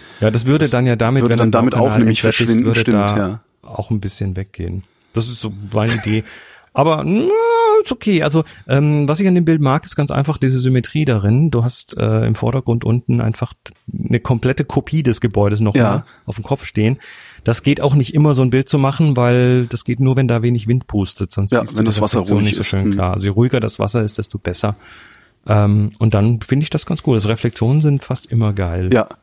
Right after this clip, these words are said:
Speaker 2: ja. Ist auch was, wo ich, äh, ich habe, ich habe ab, ab demnächst habe ich wieder mehr Zeit. Ähm, also, oder was heißt mehr Zeit, mehr Muße, äh,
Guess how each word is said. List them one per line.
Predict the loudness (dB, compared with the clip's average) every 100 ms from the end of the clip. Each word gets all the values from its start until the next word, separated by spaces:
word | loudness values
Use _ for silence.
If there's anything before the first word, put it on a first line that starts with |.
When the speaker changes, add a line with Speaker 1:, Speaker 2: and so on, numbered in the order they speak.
| _ _
Speaker 2:
ja. | -2 -2 -4 _ -10
Ist | -2
auch | 0
was, | 0 0
wo | -2
ich, | -2 -8
äh, | -10 -10 -10 -8 -10 -14 -20 -20 -18
ich | -2
habe, | 0 0
ich | -2 0
habe | 2 2 2
ab, | -2 _
ab | -8 -2
demnächst | 0 2 2 0 0
habe | 0
ich | 2
wieder | 2 2
mehr | 2 2 2
Zeit. | 2 2 0 -4 -16 _ _ _ _ -20 -20 -20 -20 -10
Ähm, | -4 -2 0 0 -2 -2
also, | -2
oder | 0 0
was | 0
heißt | 0 0
mehr | 0
Zeit, | 0 0
mehr | 2
Muße, | 2 2 2 2 0 -4 -20 -20 -20
äh, | -6